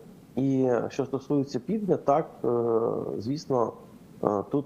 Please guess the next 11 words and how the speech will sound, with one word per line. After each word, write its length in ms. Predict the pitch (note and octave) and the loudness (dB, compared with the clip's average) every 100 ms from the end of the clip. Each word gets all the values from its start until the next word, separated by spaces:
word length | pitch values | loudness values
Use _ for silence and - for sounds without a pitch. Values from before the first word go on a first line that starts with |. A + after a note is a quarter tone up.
| - | -2
ми 200 | B2 A#2+ | 0 0
покладаємо 580 | B2 B2+ A#2+ C3 B2+ A#2 | 0 0 2 4 4 2
всі 180 | - B2 | 0 -2
надії 360 | A2 A#2 C3 | -2 -2 -2
саме 280 | - A2+ A#2 | 0 0 0
на 140 | A2 | -2
наших 260 | A2 A2 A2+ | -2 -4 -4
колег 300 | - A2+ B2 | -2 2 2
з 40 | B2 | 0
повітряних 480 | G2+ A#2 A#2 G2 G2 | -4 -4 -6 -8 -8
сил. 180 | - | -6